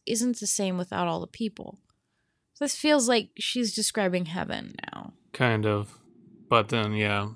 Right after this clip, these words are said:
Speaker 2: there's that old question of what is perfection and is it actually perfect? It looks pretty far away. I don't suppose we're going to walk there.
Speaker 1: Naturally, no. I've arranged for ta-,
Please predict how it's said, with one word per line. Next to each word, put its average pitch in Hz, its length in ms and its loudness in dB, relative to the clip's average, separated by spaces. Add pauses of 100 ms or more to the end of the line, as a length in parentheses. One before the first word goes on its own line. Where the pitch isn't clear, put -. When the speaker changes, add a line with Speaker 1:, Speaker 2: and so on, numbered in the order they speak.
Speaker 2:
there's 113 180 -4
that 110 140 2
old 107 140 0
question 107 460 -2
of 104 280 -8
what 120 160 -2
is 117 100 0
perfection 110 680 2
and 104 240 -2 (480)
is 135 180 6
it 113 80 2
actually 101 420 2
perfect? - 500 -4 (1200)
It 135 100 6
looks 151 200 10
pretty 127 220 6
far 113 260 10
away. 110 480 6 (180)
I 139 80 6
don't 147 160 4
suppose 123 360 4
we're 113 140 4
going 110 240 4
to 104 80 2
walk 107 300 4
there. 107 300 0 (920)
Speaker 1:
Naturally, 262 540 2
no. 185 220 2 (840)
I've 240 200 6
arranged 294 360 4
for 277 120 -4
ta-, 247 220 2